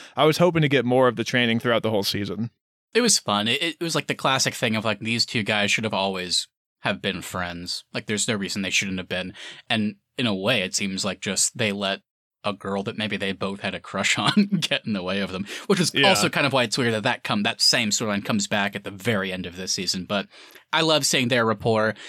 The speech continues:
Speaker 2: and they got some really beautiful moments out of it, even though I agree with you guys. Once Zava leaves, it's like, they just keep telling us that Roy is still training Jamie, but we don't see a lot of it. But that moment where, like,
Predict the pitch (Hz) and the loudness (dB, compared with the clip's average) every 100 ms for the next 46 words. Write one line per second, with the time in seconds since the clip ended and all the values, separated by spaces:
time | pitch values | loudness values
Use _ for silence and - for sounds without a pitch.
0 | - 147 208 220 214 220 196 196 - 196 | -2 4 4 4 4 4 4 2 2 4
1 | 196 208 202 196 185 - 170 160 143 131 | 4 4 2 0 -2 -2 0 2 4 4
2 | 135 127 123 117 127 127 110 110 107 127 | 4 2 2 2 2 2 0 0 2 2
3 | 123 - 120 113 113 110 101 104 - 101 | 2 4 2 2 0 -2 -4 -2 0 0
4 | 101 _ _ _ _ - 151 - 202 220 | -2 _ _ _ _ -4 0 2 2 0
5 | 214 - - 117 131 147 151 - 147 156 | -2 -2 -2 0 4 4 4 2 0 0
6 | 147 143 143 143 - - 135 - 139 135 | 2 4 2 2 0 2 -2 2 2 4
7 | 135 127 127 - - 131 135 131 139 117 | 4 4 2 -4 -6 0 2 4 2 2
8 | 131 143 - - - 113 123 123 - 127 | -2 0 2 2 2 -2 -2 0 0 0
9 | 123 _ _ _ 120 120 120 135 139 147 | -2 _ _ _ 0 0 2 -2 -2 0
10 | 151 143 139 127 117 104 | 0 2 0 2 2 0